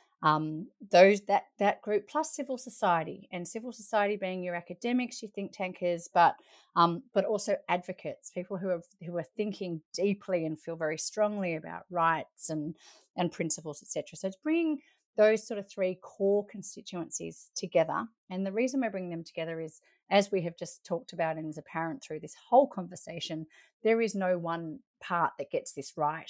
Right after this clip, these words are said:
and solves the problem for everybody else. It is a collective action problem. So, um, we need to do that. But,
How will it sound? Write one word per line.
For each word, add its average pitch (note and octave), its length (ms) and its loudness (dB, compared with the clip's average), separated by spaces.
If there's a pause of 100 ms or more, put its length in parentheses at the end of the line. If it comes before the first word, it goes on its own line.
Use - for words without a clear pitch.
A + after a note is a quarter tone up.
(120)
and D#3 100 -4
solves D#3+ 320 0
the - 80 -14
problem D3+ 340 -6
for D3 160 -12
everybody C#3+ 480 -10
else. - 380 -6 (340)
It F3 120 0
is E3+ 140 0
a E3 40 -2
collective D#3+ 540 -4
action C#3 340 -6
problem. - 400 -10 (380)
So, D#3+ 500 4
um, D3+ 400 -4
we E3+ 120 -2
need E3 200 -4
to - 140 -10
do D#3+ 80 -8
that. C#3+ 180 -6 (480)
But, F#3 300 10